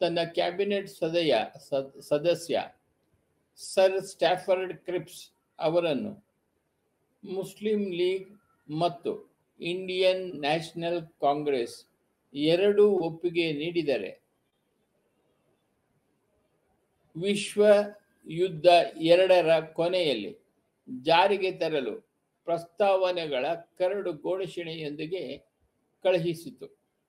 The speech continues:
ಅವುಗಳನ್ನು ಸ್ವೀಕರಿಸಿ ಕ್ರಿಪ್ಸ್ ಮಿಷನ್ನ ಕರಡು ಪ್ರಸ್ತಾವನೆಗಳು ಈ ಕೆಳಗಿನವುಗಳನ್ನು ಶಿಫಾರಸು ಮಾಡಿದೆ.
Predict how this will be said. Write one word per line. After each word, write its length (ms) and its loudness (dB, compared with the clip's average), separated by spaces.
ಅವುಗಳನ್ನು 720 4
ಸ್ವೀಕರಿಸಿ 680 -4
ಕ್ರಿಪ್ಸ್ 360 -4
ಮಿಷನ್ನ 460 -4
ಕರಡು 320 2
ಪ್ರಸ್ತಾವನೆಗಳು 920 0
ಈ 120 -6
ಕೆಳಗಿನವುಗಳನ್ನು 1120 0
ಶಿಫಾರಸು 640 -2
ಮಾಡಿದೆ. 400 -6